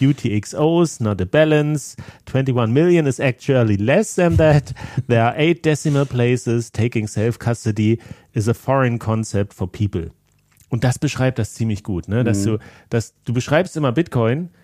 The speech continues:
Speaker 1: ja, es gibt dir einundzwanzig Millionen Coins, <laughs> aber eigentlich
Speaker 2: Das
Speaker 1: weißt
Speaker 2: stimmt
Speaker 1: du,
Speaker 2: ja gar nicht.
Speaker 1: du musst dich direkt selber korrigieren und sagen, „Nee, aber es sind weniger.“ Und, und,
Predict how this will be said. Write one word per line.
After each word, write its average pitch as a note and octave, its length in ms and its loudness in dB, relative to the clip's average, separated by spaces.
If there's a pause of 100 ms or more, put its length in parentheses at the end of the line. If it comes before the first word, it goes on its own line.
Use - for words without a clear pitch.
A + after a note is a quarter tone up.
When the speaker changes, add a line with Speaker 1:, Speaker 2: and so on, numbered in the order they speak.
(240)
Speaker 1:
ja, B2 180 2
es D#3 120 -4
gibt D3+ 160 -4
dir - 100 2
einundzwanzig C#3+ 640 0
Millionen B2+ 560 -2
Coins, B2 480 -2 (240)
<laughs> - 240 -8
aber E3+ 200 -2
eigentlich D#3 340 0
Speaker 2:
Das B2+ 80 0
Speaker 1:
weißt - 80 2
Speaker 2:
stimmt A3+ 160 2
Speaker 1:
du, - 40 6
Speaker 2:
ja A2 60 2
gar F#2+ 160 0
nicht. F2 120 -2
Speaker 1:
du - 40 2
musst E3 200 4
dich F#3 120 2
direkt D3+ 320 0
selber D#3+ 300 4
korrigieren C#3 520 2
und C#3 100 -2
sagen, C3 180 0
„Nee, C3+ 120 2
aber B2+ 220 0
es B2+ 80 0
sind B2 220 -4
weniger.“ F#2 360 -4
Und, A2 220 -4
und, G#2+ 280 -4